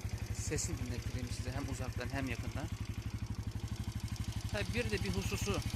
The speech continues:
hemen şuradan kapatalım. Bir hususu bildireyim size. Bunu hiçbir arkadaşımızın videosunda göremedim. YouTube'da da zaten bilinen bir motor.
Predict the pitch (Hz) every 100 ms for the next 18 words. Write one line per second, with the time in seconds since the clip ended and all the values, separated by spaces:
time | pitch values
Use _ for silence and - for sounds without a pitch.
0 | - - - - - - - - - -
1 | 151 147 131 - 131 117 123 117 110 127
2 | 151 - - - - - - - - -
3 | - 143 139 151 143 135 117 110 113 110
4 | 117 147 160 - 143 151 - - - -
5 | - - - 139 - 170 151 - - -
6 | - - - - 123 127 123 - 120 120
7 | 117 135 127 156 139 123 110 107 120 135
8 | 139 135 120 120 120 120 127 131 117 107
9 | - 143